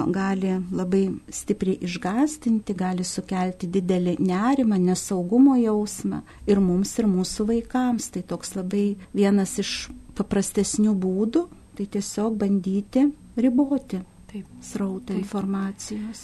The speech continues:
Speaker 2: Ir mes va taip ir įžengėme į vieną iš tų pirmų sričių, ar ne, į, į emocinę sritį, tą atskirą sistemą mūsų. Ir per šitas pirmąsias savaites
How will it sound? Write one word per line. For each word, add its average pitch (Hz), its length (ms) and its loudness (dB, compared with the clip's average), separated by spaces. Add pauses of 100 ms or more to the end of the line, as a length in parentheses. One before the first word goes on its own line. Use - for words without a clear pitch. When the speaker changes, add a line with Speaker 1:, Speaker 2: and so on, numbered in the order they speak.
(120)
Speaker 2:
Ir 180 100 -4
mes 185 300 -4
va 180 120 -8
taip 180 280 -8
ir 180 160 -6
įžengėme 156 840 -2
į 170 160 -4
vieną 160 340 -2
iš 151 140 -8
tų - 140 -18
pirmų 175 320 -2
sričių, 160 420 -4
ar 240 100 0
ne, 180 220 0
į, 175 180 -4 (120)
į 165 120 -2
emocinę 220 720 -2
sritį, 247 540 -4 (240)
tą 160 180 -12 (140)
atskirą 170 420 -6
sistemą 202 640 -2
mūsų. 247 540 0 (460)
Ir 175 280 -6 (440)
per 185 200 -6
šitas - 520 -6
pirmąsias 190 640 -2
savaites 196 720 0